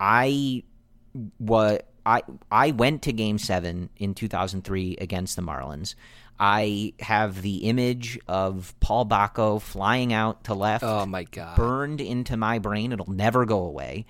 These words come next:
Speaker 2: Jeff Conine catches it,
Speaker 1: <sighs>
Speaker 2: celebrates, flipped to Juan Pierre,
Speaker 1: And
Speaker 2: Luis
Speaker 1: Tuds,
Speaker 2: Castillo.
Speaker 1: man. I don't
Speaker 2: Ugh.
Speaker 1: know if I hated anybody more than Pudge when I was a
Speaker 2: God,
Speaker 1: kid,
Speaker 2: Pudge's
Speaker 1: man.
Speaker 2: damn reaction, dude.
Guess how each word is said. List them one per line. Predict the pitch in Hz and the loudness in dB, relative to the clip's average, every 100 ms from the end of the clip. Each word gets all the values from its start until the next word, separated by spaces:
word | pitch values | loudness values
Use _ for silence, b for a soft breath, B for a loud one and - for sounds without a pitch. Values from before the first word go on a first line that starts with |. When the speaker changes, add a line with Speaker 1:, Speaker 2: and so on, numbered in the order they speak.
| - | -6
Speaker 2:
Jeff | 120 131 131 - | 2 6 6 4
Conine | - 127 127 123 117 | 2 4 6 4 4
catches | - 135 - 131 131 | 2 2 0 2 4
it, | 127 | 4
Speaker 1:
<sighs> | 117 123 | 6 6
Speaker 2:
celebrates, | 123 120 123 120 - - - | 6 6 4 2 2 2 0
flipped | - - - 127 | -6 -6 0 2
to | - | 4
Juan | 117 117 117 | 4 4 2
Pierre, | 113 117 113 110 107 - | 4 2 2 -2 -4 -2
Speaker 1:
And | 110 | -2
Speaker 2:
Luis | 110 | 2
Speaker 1:
Tuds, | - 107 101 | 4 4 4
Speaker 2:
Castillo. | 104 104 | 2 0
Speaker 1:
man. | 104 | 2
I | 92 | 2
don't | 135 | 4
Speaker 2:
Ugh. | 151 | 4
Speaker 1:
know | |
if | 123 | 4
I | 110 | 4
hated | 104 107 95 92 | 2 2 0 0
anybody | 101 101 92 87 | 0 0 0 -2
more | 87 85 | -4 -4
than | 85 85 | -4 0
Pudge | - 95 90 | 0 0 -2
when | - 92 | -4 -2
I | 87 | -2
was | 95 | -2
a | - | 0
Speaker 2:
God, | - | 2
Speaker 1:
kid, | 123 | 4
Speaker 2:
Pudge's | 101 113 - | 2 2 2
Speaker 1:
man. | 85 | 2
Speaker 2:
damn | 98 110 107 | 2 0 0
reaction, | 104 101 98 101 - 87 | -4 -4 -6 -6 -8 -8
dude. | - - | -14 -16